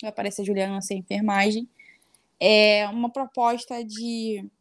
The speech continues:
de, de crescimento, na verdade, né? Do meu crescimento, da minha rotina acadêmica, da minha construção enquanto estudante,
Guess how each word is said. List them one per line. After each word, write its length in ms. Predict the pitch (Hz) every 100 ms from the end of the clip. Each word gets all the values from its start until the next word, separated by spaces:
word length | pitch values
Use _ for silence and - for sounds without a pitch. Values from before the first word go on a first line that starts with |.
| _ _ _ _ _ _ _ _ _
de, 180 | 208 240 -
de 120 | 269
crescimento, 760 | - 320 - 302 254 277 302
na 160 | 233 214
verdade, 680 | 220 214 208 202 214 214
né? 180 | 208 202
Do 140 | 202 208
meu 160 | 220
crescimento, 880 | 247 262 247 226 208 208 233 240 240 - _ _ _
da 140 | 208
minha 260 | 202 226 277
rotina 680 | 277 254 254 - 233 226 220
acadêmica, 960 | 214 214 208 214 220 220 214 - 214 226 _ _
da 100 | 208
minha 300 | 208 226 320
construção 600 | 330 277 - 262 247 240 240
enquanto 300 | 240 226 220
estudante, 1000 | - 240 208 202 208 208 208 - 220